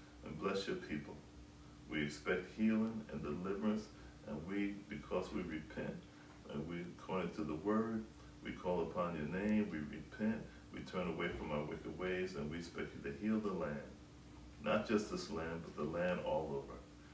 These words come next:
And we're so grateful. Now, Father, we ask you to touch our ears and teach us to listen, and touch our eyes that we might see Christ. We thank you for it in Jesus' name. Amen. Amen.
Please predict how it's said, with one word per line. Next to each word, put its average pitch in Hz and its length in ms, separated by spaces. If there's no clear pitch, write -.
And 76 120
we're 90 100
so 87 240
grateful. - 460
Now, 90 340
Father, 92 280
we 85 140
ask 82 260
you - 100
to - 120
touch 110 340
our - 200
ears 101 280
and 107 180
teach 107 260
us - 120
to - 180
listen, 78 380
and - 140
touch - 300
our - 360
eyes 87 140
that 78 120
we 87 80
might 82 260
see - 180
Christ. - 520
We 71 80
thank - 300
you - 160
for 85 160
it 82 80
in 73 140
Jesus' 92 440
name. - 100
Amen. 71 120
Amen. 101 320